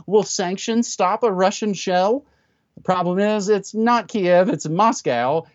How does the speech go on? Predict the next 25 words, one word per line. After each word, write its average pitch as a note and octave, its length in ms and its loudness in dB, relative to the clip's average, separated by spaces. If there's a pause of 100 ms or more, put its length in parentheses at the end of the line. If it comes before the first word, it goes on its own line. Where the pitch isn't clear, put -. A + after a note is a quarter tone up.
(100)
It's D#3+ 240 -6
two A3 240 0
years A3+ 360 2
ago, D#3 460 2
and D#3+ 100 2
it's C3 160 -10
footage, F3+ 480 -2
what E3 160 4
is C#3 180 -2
likely D3 460 2
probably C#3 480 -2
rehearsal C3+ 580 0
for C#3 140 -4
their B2 240 2
twenty C3+ 320 0
twenty B2+ 420 0 (240)
victory A#2+ 460 0
parade G#2+ 460 2
flyovers. E2+ 720 -2 (760)
Number G3+ 220 4
three, C4+ 240 0
Zelensky A#3+ 600 0
visiting C4 400 0
the B3 80 -2
troops. - 580 -4